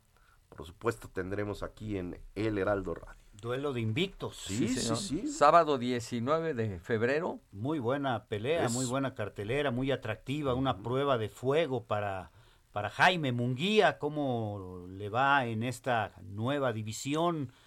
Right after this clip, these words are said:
Speaker 2: en peso mediano, qué tan fuerte está, va bien Jaime Munguía y, y no hay duda, este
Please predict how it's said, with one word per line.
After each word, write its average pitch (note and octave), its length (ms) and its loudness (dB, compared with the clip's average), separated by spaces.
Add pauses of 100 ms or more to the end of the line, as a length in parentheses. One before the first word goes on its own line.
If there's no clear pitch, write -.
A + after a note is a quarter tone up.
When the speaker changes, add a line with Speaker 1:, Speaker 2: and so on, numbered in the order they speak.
(320)
Speaker 2:
en A2 200 -6
peso D3 360 0
mediano, C#3+ 580 2
qué D3+ 120 -2
tan C#3 240 0
fuerte E3 560 4
está, F3 340 6
va E3 140 6
bien G3 420 2
Jaime E3 360 2
Munguía D3+ 480 4
y, D3 200 0
y B2+ 220 2
no C#3 160 2
hay D3 100 2
duda, D3 300 4
este D3 460 0